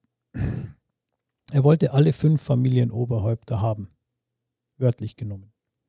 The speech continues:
Und den Quell würden sie auch finden, und wenn sie die ganze Stadt niederbrennen mussten.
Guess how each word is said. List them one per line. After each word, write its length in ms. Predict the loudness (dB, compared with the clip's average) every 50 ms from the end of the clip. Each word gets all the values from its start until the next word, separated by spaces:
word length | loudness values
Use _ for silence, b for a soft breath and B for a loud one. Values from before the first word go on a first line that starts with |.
| _ _ _ _ _ _ _ _ _ _ _ _ _
Und 180 | -8 -8 -4 -2
den 140 | -2 -2 0
Quell 420 | 2 4 4 6 4 4 0 -4 -12 -12
würden 300 | -6 -2 0 0 0 2
sie 100 | 2 4
auch 220 | 6 6 4 4
finden, 480 | 2 -4 -4 -4 -4 -6 _ -18 -20 _ _ _ _ _
und 100 | -4 -2
wenn 120 | 0 0
sie 100 | 0 0
die 100 | 0 0
ganze 300 | 2 2 0 0 0 -2
Stadt 300 | -2 0 0 -2 -2 -2
niederbrennen 540 | -2 -2 0 -2 -2 -2 -2 -2 -2 -2 -4
mussten. 360 | -4 -6 -8 -10 -12 -12 -12